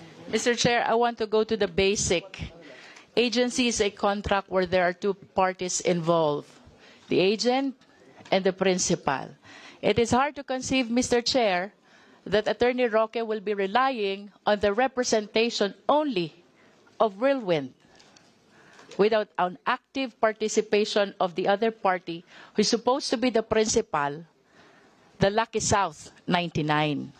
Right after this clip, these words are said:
And even assuming that indeed Whirlwind is an agent of Lucky South,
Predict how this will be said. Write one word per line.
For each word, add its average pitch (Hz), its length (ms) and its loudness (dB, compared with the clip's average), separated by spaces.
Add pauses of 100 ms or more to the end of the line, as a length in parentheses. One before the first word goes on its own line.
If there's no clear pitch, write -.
(800)
And 233 460 0
even 320 320 0
assuming 202 840 -2 (840)
that 226 380 0
indeed 247 720 0 (480)
Whirlwind 247 800 0 (120)
is 208 200 0
an 190 180 0 (160)
agent 185 720 0 (560)
of 196 220 0
Lucky 208 260 -2
South, 147 720 -4